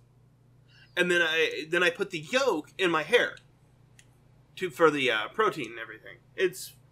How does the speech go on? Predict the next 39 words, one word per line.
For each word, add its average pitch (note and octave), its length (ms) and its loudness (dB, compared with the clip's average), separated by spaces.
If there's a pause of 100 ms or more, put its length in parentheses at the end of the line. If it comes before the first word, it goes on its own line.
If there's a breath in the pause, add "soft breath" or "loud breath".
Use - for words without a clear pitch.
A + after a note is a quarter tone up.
(260)
instead G3 300 4
of E3 100 6
just D#3 140 -8
throwing C3 300 0
out A2 100 -6
the A#2 80 -16
yolk, A2 340 -10
I G#2+ 40 -10
put A#2+ 200 -14
it G#2+ 40 -12
in A2 60 -16
my A#2 100 -12
hair, G#2 180 -10
'cause C#3+ 180 -18
you D#3 60 -18
can. D3+ 300 -2 (640)
That D3+ 260 0
is D#3+ 220 2
a D3 160 0
actual C3+ 520 -6
thing. B2 340 -4 (960)
Then E3 140 2
after E3 240 0
that, F3 220 2 (260)
I D#3+ 60 -6
take E3 180 0
a D#3+ 40 -10
shower. F#3+ 360 2 (180)
Skin - 440 -4
is, C#3+ 240 -6 (580)
it's - 200 -20 (120)
fine. G4 460 4
It's - 160 -6
smooth. G#3 1200 -8
It's - 320 -8
clear. G3 800 0
It's B2+ 260 -4
not A#2+ 240 -8 (160)
oily. F3 520 0